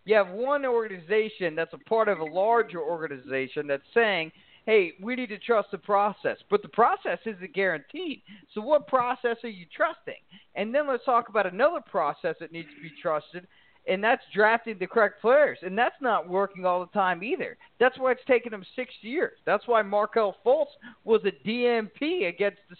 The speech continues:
Celtics, uh, last week. It, it, coach's decision,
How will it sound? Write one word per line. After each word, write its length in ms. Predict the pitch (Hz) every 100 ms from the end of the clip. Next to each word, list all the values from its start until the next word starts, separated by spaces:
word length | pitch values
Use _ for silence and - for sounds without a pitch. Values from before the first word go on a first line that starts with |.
| -
Celtics, 440 | 302 - 175 - - _ _ _ -
uh, 120 | 214 - _ 196 -
last 340 | 190 170 -
week. 240 | 170 156 104 _ _ -
It, 480 | - - - - 196
it, 140 | - 208 _ _ _ _ -
coach's 360 | 233 277 269 240
decision, 760 | 196 - - - 320 403 165